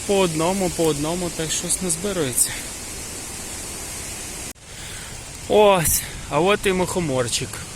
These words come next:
Всюди вони є.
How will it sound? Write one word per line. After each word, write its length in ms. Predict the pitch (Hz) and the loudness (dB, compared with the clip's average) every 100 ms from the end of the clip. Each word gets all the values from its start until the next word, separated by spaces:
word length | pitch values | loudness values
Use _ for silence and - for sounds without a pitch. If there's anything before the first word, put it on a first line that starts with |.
| - - - - - - - - - - - - | -12 -10 -12 -10 -10 -10 -10 -12 -12 -10 -8 -2
Всюди 360 | - 220 180 | 2 2 4
вони 300 | 151 139 135 | 4 6 4
є. 260 | 123 117 110 | 4 4 2